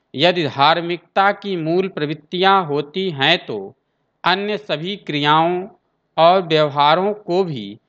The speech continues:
मूल प्रवृत्तियां मान लिया जा सकता है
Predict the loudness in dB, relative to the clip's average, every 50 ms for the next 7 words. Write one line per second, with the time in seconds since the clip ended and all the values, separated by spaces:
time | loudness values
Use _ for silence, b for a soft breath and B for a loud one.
0 | _ _ _ _ _ _ _ -8 -4 0 2 2 2 2 0 0 -2 -2 -2 -4
1 | -6 -12 _ -2 2 2 4 4 2 2 2 4 4 4 2 0 0 0 2 4
2 | 4 4 4 2 -2 -6 -14 _ _ _ _ -10 -2 2 2 4 2 2 -2 -4
3 | -6 -8 -8 -8 _ 0 2 2 2 0 -2 -6